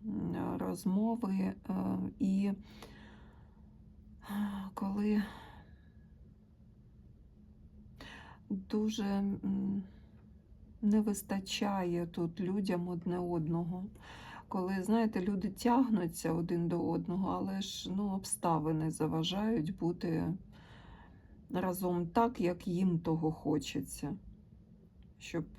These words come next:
ну, щоб не підлаштовуватись під обставини, а, е, просто от жити це життя, як воно є.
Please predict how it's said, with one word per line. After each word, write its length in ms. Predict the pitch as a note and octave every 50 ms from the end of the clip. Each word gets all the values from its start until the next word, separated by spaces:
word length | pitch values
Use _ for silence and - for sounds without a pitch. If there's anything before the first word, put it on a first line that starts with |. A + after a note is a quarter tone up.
| G#3 G#3+ - - -
ну, 400 | D#3+ F3+ F3+ F#3 F3 D#3+ D#3 E3 - - - - - -
щоб 240 | - - - E3+ E3+
не 240 | E3 F#3 F#3+ G3+ G3
підлаштовуватись 1300 | F#3+ - G#3 F3 E3+ F3+ F#3 G3 - - - C4+ C4+ E4 C#4+ C4 B3 G3+ F3 E3+ E3+ - E3+ E3+ E3+ -
під 240 | - F3 E3+ D#3
обставини, 840 | F3+ F3 F3 - - - - F3 D#3+ D#3 D3 D3 D3+ C#3+ C#3 C#3 C#3 -
а, 260 | - - G3 G3 F#3+
е, 420 | F#3 F#3 - D3+ F3 F#3 F#3 F3+ F#3+ -
просто 380 | - G#3+ A#3 A#3+ - - F3+
от 140 | F3+ F3 D#3+
жити 360 | D#3+ E3 F#3+ F#3+ F#3+ - F3
це 240 | E3 - - E3 E3+
життя, 400 | D#3+ E3 E3 E3 - - G3 G#3
як 280 | A#3 A#3 - - - -
воно 220 | F3 F3 E3 E3
є. 260 | E3 D#3+ E3+ D#3+ -